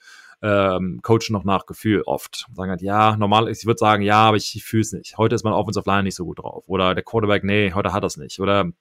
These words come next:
wie, was auch immer. Und für mich ist halt dieses Gefühl, gehört zum Football noch viel dazu.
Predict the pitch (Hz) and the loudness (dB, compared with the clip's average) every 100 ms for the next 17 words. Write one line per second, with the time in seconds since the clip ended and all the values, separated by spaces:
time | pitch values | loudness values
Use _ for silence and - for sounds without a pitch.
0 | - 123 139 139 107 78 - _ - - | -2 2 4 2 0 -4 -10 _ -20 -20
1 | - - _ _ 123 117 113 - _ _ | -20 -20 _ _ 2 4 2 -6 _ _
2 | _ _ _ 127 117 123 147 - - _ | _ _ _ -6 2 4 4 2 -4 _
3 | _ _ _ _ _ _ _ _ - 127 | _ _ _ _ _ _ _ _ -4 2
4 | 127 120 110 - 110 - 131 139 120 107 | 2 2 -2 -4 -8 -4 4 6 6 2
5 | 107 - 104 127 120 107 98 - - 123 | -2 -4 -4 -2 -2 -2 -4 -8 -2 4
6 | 117 110 104 98 - 110 92 | 4 4 0 0 -4 -4 -6